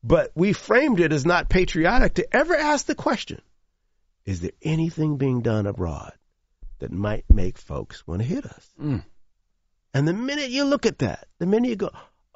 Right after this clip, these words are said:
Speaker 1: "Oh, wow, why is this going down over here? Why is that?" And you have to look at it. You go, "Oh, there's usually some,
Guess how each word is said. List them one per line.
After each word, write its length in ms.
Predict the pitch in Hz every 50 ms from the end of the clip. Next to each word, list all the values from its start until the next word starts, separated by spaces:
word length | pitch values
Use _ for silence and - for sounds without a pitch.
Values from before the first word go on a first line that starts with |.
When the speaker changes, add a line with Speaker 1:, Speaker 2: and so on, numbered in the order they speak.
| -
Speaker 1:
"Oh, 680 | 147 156 156 147 156 156 151 143 143 135 120 107 104 107 107
wow, 760 | 123 143 156 - - - - 113 104 - - - - - _ _
why 320 | - - 123 160 180 196
is 100 | 202 180
this 180 | - 190 175 -
going 280 | - - 170 175 175 170
down 300 | 156 156 151 151 165 160
over 200 | 147 139 131 135
here? 340 | 131 127 131 139 - 85 - - - - _ _ _ -
Why 220 | - 151 170 180
is 80 | 185 -
that?" 200 | 180 180 170 165 151 - - _ _ _
And 80 | - 165
you 80 | 175 180
have 180 | 180 185 180 -
to 80 | - 165
look 220 | 160 196 247 -
at 100 | - 170
it. 100 | 131 - -
You 80 | 139
go, 140 | 156 160 - - _ -
"Oh, 120 | - -
there's 280 | - 180 180 185 165 156
usually 420 | 180 240 330 349 294 190 202 202
some, 280 | 175 - - 190 190 185